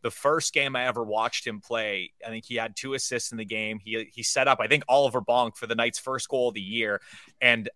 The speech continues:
as the year went on, he gain responsibilities within a top four that has Isaiah George, who's a selection of the New York Islanders,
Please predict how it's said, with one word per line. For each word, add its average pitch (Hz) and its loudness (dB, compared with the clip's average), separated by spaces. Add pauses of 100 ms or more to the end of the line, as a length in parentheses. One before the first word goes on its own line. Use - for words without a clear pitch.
as 139 2
the 131 -4
year 135 0
went 123 0
on, 117 0
he 107 -10
gain 139 2
responsibilities 117 0
within 117 0
a 107 -2
top - -2
four 127 0
that 107 2
has 117 4
Isaiah 113 2
George, 131 0
who's 113 -4
a 113 -6
selection 117 -2
of 107 0
the 104 -6
New 107 -8
York 123 -2
Islanders, 110 -2